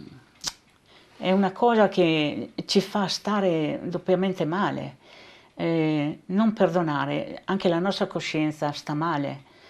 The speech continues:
E quindi io mi ricordo che allora avevano chiesto al sindaco, il dottor Prozzi, che aveva perso la famiglia, la moglie con un bambino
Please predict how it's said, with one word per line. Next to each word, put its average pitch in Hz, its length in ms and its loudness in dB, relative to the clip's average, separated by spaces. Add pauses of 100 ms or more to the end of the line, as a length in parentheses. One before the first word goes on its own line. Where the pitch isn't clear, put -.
(600)
E 160 480 0
quindi 190 380 6
io 170 140 2
mi 151 280 2
ricordo 156 580 2
che 143 300 -2
allora 156 360 2
avevano 151 360 -2
chiesto 147 720 -2
al 131 480 -4
sindaco, 151 720 -4 (460)
il 143 420 -2
dottor 143 380 -4
Prozzi, 165 720 2 (600)
che - 120 -4
aveva 143 260 0
perso 143 500 0
la 135 120 0
famiglia, 147 680 -2
la 131 120 -6
moglie 151 580 -2
con 160 160 -6
un 143 100 -4
bambino 147 600 -2